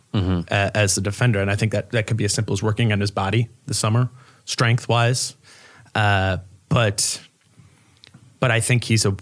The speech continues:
Speaker 2: a worse individual, individual defender right now than Cat. The good thing I will say, and you mentioned this earlier, that they're a little bit small. I don't think D'Angelo Russell's that small for a point guard
Speaker 1: Hmm.
Speaker 2: defender. I think he, I think he has the body type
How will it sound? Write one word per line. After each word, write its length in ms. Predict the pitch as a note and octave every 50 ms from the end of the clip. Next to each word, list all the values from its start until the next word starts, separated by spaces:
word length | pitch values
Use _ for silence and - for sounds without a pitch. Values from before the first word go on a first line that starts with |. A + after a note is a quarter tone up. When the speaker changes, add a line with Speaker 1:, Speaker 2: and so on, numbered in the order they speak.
| - -
Speaker 2:
a 80 | A2
worse 380 | G#2 G#2 A2 A2 G#2 G2 - -
individual, 600 | G#2+ G#2+ G#2 G2 - A2+ A2 G#2+ G2+ G2 G2+ - -
individual 500 | D3+ D#3 D3 C3+ B2 B2+ A#2 A2+ A2+ A2
defender 680 | G#2 G2+ F#2+ - - A2 G#2 G2+ G#2 G2 G2 F#2+ G2+ - - _ -
right 280 | - G#2+ G#2+ G#2+ G#2+ -
now 180 | G#2 G2+ G2 F#2+
than 140 | F#2 G2+ F2
Cat. 320 | - A#2 G2 F2 - - - - - - _ -
The 80 | A#2 A2+
good 340 | G2+ - - F3 G#3+ -
thing 160 | - F3+ D#3 D3
I 80 | C#3
will 240 | B2 B2 C3+ C3+ C3
say, 200 | - - G#2 G2+
and 120 | G#2 A#2
you 60 | D#3 F#3+
mentioned 280 | G3 F#3+ D#3+ D#3+ E3+
this 160 | D#3+ D#3 -
earlier, 200 | E3 C#3+ D3 D#3
that 100 | D3+ C#3
they're 100 | B2+ C3 B2+
a 40 | A#2+
little 140 | C3+ C3+
bit 120 | B2+ B2 A#2+
small. 500 | - - A#2+ B2+ C3 C#3 D#3+ D#3 - - - - - - - - - - -
I 80 | - F3+
don't 360 | D#3+ C#3 D#3 F3+ G3+ B3 B3
think 140 | A#3+ G#3 E3+
D'Angelo 260 | E3+ F3 E3 D3+ C#3 C3+
Russell's 260 | A#2+ A2+ - G2+ G2+
that 180 | - G2 F#2 -
small 340 | - - - - - - - - -
for 200 | - - - E3+
a 60 | D#3
point 300 | - - - C#3+ B2 A2
guard 160 | - - -
Speaker 1:
Hmm. 40 | C#3 A#2
Speaker 2:
defender. 420 | G2+ - G#2 F#2+ - - - - _ _ - - - - - - - _ -
I 120 | C3+ C3+
think 320 | C3 C3+ E3+ F3+ F#3 D3 -
he, 540 | - - F3+ F3+ F3+ F#3 F#3 F3+ F3+ F3 E3 - - _ _ _ _ _ _ - _ _ _ _ _ _ - - -
I 120 | C3 C3+
think 200 | C3+ C#3 F#3 G3
he 140 | F3+ A3 G#3
has 480 | E3+ E3+ E3 D#3 D3+ D3 C3 A#2+ A#2 A2+
the 320 | - B2+ B2+ A#2+ A2 G2 - - _ _ -
body 380 | B2+ A2 A#2 C3+ C#3 D3 D3 C#3+
type 440 | D3 - - C#3+ D3 E3 D#3+ E3